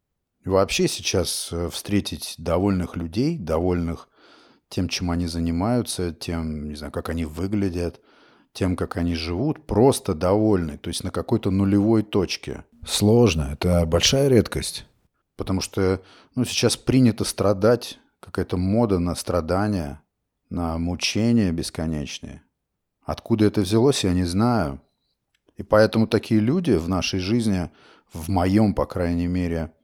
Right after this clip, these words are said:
видении, выглядят как какие-то самородки, знаете. У него были такие вот именно сангвинистические черты в лице, во взгляде, во всех его действиях.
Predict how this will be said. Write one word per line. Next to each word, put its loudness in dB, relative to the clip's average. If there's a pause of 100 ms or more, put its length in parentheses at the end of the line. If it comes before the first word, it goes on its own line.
(140)
видении, 0
выглядят -2
как -4 (400)
какие-то -2
самородки, -2 (300)
знаете. -8 (380)
У 2
него 6
были 4
такие -2
вот -2
именно -2
сангвинистические 0 (200)
черты -2 (500)
в -4
лице, 2 (480)
во 0
взгляде, 0
во 4
всех -4
его -2
действиях. -4